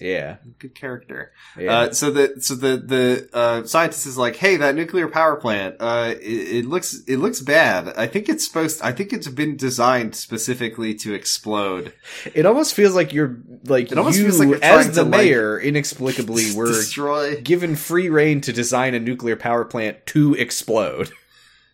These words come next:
Speaker 2: That's very strange. Are you
Speaker 1: I
Speaker 2: trying
Speaker 1: feel like
Speaker 2: to,
Speaker 1: they
Speaker 2: like,
Speaker 1: don't usually let the mayor design the power
Speaker 2: are you trying to,
Speaker 1: plant,
Speaker 2: like,
Speaker 1: so
Speaker 2: power some kind of intergalactic surfboard or something?
Speaker 1: This is all very unorthodox.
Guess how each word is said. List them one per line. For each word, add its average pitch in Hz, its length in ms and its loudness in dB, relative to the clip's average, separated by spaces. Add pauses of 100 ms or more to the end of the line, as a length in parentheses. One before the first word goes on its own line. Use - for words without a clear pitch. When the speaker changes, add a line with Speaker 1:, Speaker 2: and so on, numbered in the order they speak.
Speaker 2:
That's 143 220 -2
very 190 300 0
strange. 131 480 -2
Are 117 40 0
you 156 140 -2
Speaker 1:
I 156 60 -2
Speaker 2:
trying - 20 0
Speaker 1:
feel - 140 2
like - 20 4
Speaker 2:
to, 233 140 0
Speaker 1:
they 208 60 10
Speaker 2:
like, 185 80 4
Speaker 1:
don't 156 60 -2
usually 160 360 2
let 135 180 2
the 123 80 4
mayor 123 380 2
design 104 560 -2
the 95 100 -4
power 147 220 2
Speaker 2:
are 180 100 2
you 214 60 -2
trying 240 260 0
to, 220 80 -2
Speaker 1:
plant, 180 60 0
Speaker 2:
like, 160 120 2
Speaker 1:
so 170 120 -2
Speaker 2:
power 151 320 4
some 139 240 -2
kind 131 280 -2
of 120 80 -2
intergalactic 113 800 -4
surfboard 113 680 -6
or 117 60 -4
something? 123 240 -4
Speaker 1:
This 123 80 -6
is 135 80 -2
all 160 120 4
very 127 340 2
unorthodox. 92 880 -4